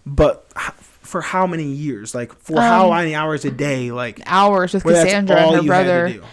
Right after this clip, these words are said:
Speaker 2: I feel like I
Speaker 1: She's
Speaker 2: grew
Speaker 1: in
Speaker 2: up
Speaker 1: that
Speaker 2: with,
Speaker 1: same generation
Speaker 2: I feel
Speaker 1: I
Speaker 2: like I
Speaker 1: am.
Speaker 2: grew up with Cassandra
Speaker 1: Yeah, sh-,
Speaker 2: mainly.
Speaker 1: she's in the same generation I am.
Speaker 2: But we would always be outside playing cops and robbers
Speaker 1: 'Cause
Speaker 2: and
Speaker 1: she's only,
Speaker 2: taking
Speaker 1: what, a couple years older than me, if that?
Speaker 2: She's thirty-two, I think,
Speaker 1: Yeah.
Speaker 2: thirty-three. Taking our bikes and going places and going for walks and walking to the ice cream stands. Like,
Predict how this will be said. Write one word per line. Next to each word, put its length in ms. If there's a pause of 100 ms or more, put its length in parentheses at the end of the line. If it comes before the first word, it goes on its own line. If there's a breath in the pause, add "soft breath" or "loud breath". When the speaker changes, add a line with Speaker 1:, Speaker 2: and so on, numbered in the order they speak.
(120)
Speaker 2:
I 120
feel 140
like 80
I 80
Speaker 1:
She's 180
Speaker 2:
grew 80
Speaker 1:
in 80
Speaker 2:
up 40
Speaker 1:
that 40
Speaker 2:
with, 80
Speaker 1:
same 180
generation 380
Speaker 2:
I 40
feel 80
Speaker 1:
I 40
Speaker 2:
like 80
I 20
Speaker 1:
am. 80
Speaker 2:
grew 120
up 140
with 140
Cassandra 520
Speaker 1:
Yeah, 220
sh-, 160
Speaker 2:
mainly. 160
Speaker 1:
she's 300
in 60
the 60
same 220
generation 460
I 140
am. 180
Speaker 2:
But 100
we 100
would 220
always 720
be 100
outside 480
playing 240
cops 340
and 120
robbers 680
Speaker 1:
'Cause 40
Speaker 2:
and 80
Speaker 1:
she's 120
only, 140
Speaker 2:
taking 100
Speaker 1:
what, 100
a 60
couple 240
years 140
older 140
than 100
me, 100
if 100
that? 140
Speaker 2:
She's 160
thirty-two, 720
I 80
think, 220
Speaker 1:
Yeah. 40
Speaker 2:
thirty-three. 500 (200 soft breath)
Taking 340
our 160
bikes 400
and 100
going 300
places 480
and 160
going 200
for 180
walks 580
and 180
walking 280
to 100
the 140
ice 200
cream 220
stands. 440
Like, 120